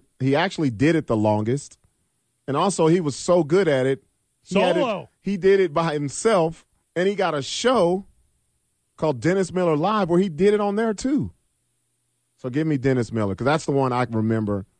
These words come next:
Speaker 1: distinctly first. And I didn't know he did it the longest, so I did some research during the break, but that's my pick.
Speaker 2: Why did Norm Macdonald hate Frank Stallone so much?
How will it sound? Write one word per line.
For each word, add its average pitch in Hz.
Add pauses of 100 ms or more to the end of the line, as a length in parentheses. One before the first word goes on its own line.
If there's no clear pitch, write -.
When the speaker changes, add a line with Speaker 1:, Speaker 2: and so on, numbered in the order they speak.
(140)
Speaker 1:
distinctly 110 (460)
first. - (240)
And 113
I 127
didn't 160
know 120
he 117
did 117
it 104
the 101
longest, 110
so 107
I 95 (260)
did 117
some 95
research 107 (180)
during 110
the 95
break, 117
but 80 (400)
that's 131
my 131
pick. 85 (1160)
Speaker 2:
Why 269
did 311
Norm 269
Macdonald 226
hate 220
Frank 208
Stallone 185
so 185
much? 185